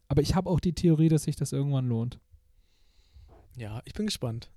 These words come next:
Speaker 2: Ich bin,
Speaker 1: <laughs>
Speaker 2: in, jetzt bin ich erstmal gespannt auf das Ergebnis von diesem Video. Ähm, das soll dann auch schon, ja,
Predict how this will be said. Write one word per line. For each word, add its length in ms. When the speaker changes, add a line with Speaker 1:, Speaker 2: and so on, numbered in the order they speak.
Speaker 2:
Ich 120
bin, 180
Speaker 1:
<laughs> 180
Speaker 2:
in, 180
jetzt 220
bin 100
ich 120
erstmal 280
gespannt 320
auf 60
das 140
Ergebnis 420
von 120
diesem 220
Video. 480
Ähm, 540
das 160
soll 120
dann 140
auch 100
schon, 440
ja, 160